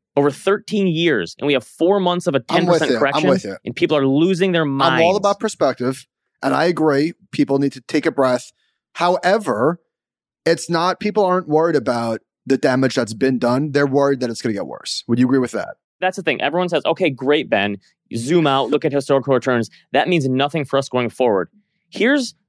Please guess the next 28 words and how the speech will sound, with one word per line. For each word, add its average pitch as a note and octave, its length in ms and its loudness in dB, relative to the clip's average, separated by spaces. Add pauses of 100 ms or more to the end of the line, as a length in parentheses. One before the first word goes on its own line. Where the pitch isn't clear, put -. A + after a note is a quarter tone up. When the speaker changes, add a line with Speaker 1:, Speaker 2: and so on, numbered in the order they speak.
(300)
Speaker 1:
Ben's F#3+ 580 0 (380)
<laughs> - 480 -4
glass C#3 400 0
half E3 180 0
full D#3+ 160 2
take D3+ 240 -2
on D3+ 60 0
the D3+ 80 0
sixty - 280 -2
forty A#3+ 260 2
portfolio, E2 500 0 (240)
okay? F3 400 -2 (720)
Expected G#3+ 560 -2
returns G#3 360 2
in F3+ 140 2
bonds D3+ 300 2
are C#3 60 2
now B2 120 2
much B2+ 340 -2
higher D3 320 -2
than C3 140 0
they B2+ 100 2
were C3+ 400 0 (400)
just C#3+ 240 -2
nine C3 260 0
months F3 200 -2
ago. G2 240 0 (280)
The D3+ 160 2